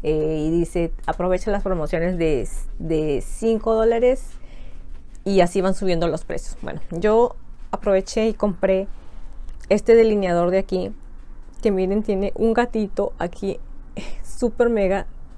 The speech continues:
lindo. Es de la marca Tarte, se llama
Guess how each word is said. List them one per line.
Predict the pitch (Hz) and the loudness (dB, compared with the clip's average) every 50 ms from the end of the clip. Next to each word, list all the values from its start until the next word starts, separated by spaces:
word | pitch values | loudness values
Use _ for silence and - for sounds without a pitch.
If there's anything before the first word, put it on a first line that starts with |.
| - - | -6 -2
lindo. | - 190 196 196 180 170 165 160 160 - 226 - - - - - - - - - - - | 0 0 2 2 2 0 0 0 -2 -2 -4 -6 -8 -10 -10 -10 -12 -10 -10 -8 -2 0
Es | 185 190 175 | 0 0 0
de | 208 214 | 0 0
la | 214 196 | 0 0
marca | 190 185 185 180 - 202 | 0 -2 -2 -2 -4 -6
Tarte, | - - - 208 175 165 170 190 - - - - - - - - - - - - - - - - - - - - - | -6 -4 0 0 2 2 2 0 -2 -6 -12 -14 -14 -14 -12 -12 -12 -12 -12 -12 -10 -10 -10 -10 -10 -10 -10 -8 -4
se | - 208 190 | -2 -2 0
llama | 185 190 175 170 170 175 175 180 180 180 180 185 185 185 - | 0 0 0 0 0 0 -2 -2 -2 -2 -2 -4 -4 -6 -8